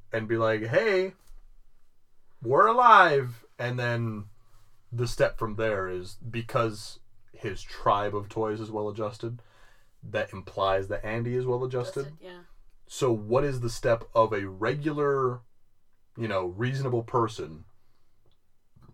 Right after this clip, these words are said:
Speaker 1: What is that step that they're taking to say, "Hi, toys, all toys are alive"?
Speaker 2: So you're saying that if you found out your toys were alive,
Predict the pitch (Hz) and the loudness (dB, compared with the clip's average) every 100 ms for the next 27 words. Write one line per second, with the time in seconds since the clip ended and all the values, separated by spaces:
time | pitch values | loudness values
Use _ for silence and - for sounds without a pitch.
0 | - - 127 147 147 127 113 - 127 120 | -14 -4 2 2 2 0 -2 -2 -4 -2
1 | 113 104 98 104 104 101 95 - 101 98 | -4 -6 -2 -4 -4 -12 -12 -6 -4 -4
2 | - - - 170 165 - - - - - | -6 -10 2 4 4 -2 -18 -16 -14 2
3 | 175 262 320 302 - - - - - 151 | 4 6 4 -2 -10 -14 -18 -20 2 8
4 | 226 311 - 110 90 82 87 - - - | 8 6 2 0 0 -6 -12 -14 -14 -12
5 | - - - - - 143 143 131 95 - | -10 -10 -10 -10 2 10 12 12 8 -2
6 | - - - - 269 262 262 320 - 330 | -10 -16 -16 2 4 4 2 -2 -4 -4
7 | 262 240 226 226 - - - 196 202 196 | -2 -2 -6 -14 -18 -20 -8 -4 -4 -6
8 | 233 247 240 226 220 190 165 - 170 190 | -12 -4 4 6 10 8 8 0 -2 -2
9 | - 202 190 190 180 180 151 - | -4 -6 -6 -2 -2 0 -4 -4